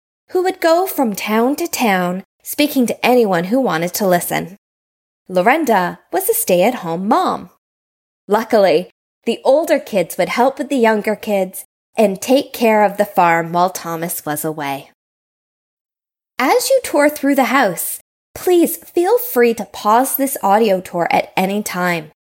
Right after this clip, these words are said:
Skip forwards, go back and revisit sections of the tour or rooms. And remember, if you have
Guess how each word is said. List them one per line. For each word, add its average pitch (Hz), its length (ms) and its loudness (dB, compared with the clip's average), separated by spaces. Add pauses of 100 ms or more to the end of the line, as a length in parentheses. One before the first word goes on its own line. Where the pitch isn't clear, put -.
(200)
Skip - 320 -2
forwards, 220 760 2 (460)
go 370 180 2
back 269 340 0
and 269 120 2
revisit 202 440 -2
sections 226 520 -2
of 202 120 -4
the 196 60 -6
tour 208 400 0
or 294 160 4
rooms. 269 600 -2 (360)
And 202 500 2
remember, 226 720 2 (280)
if - 160 -8
you 269 180 2
have 220 260 -4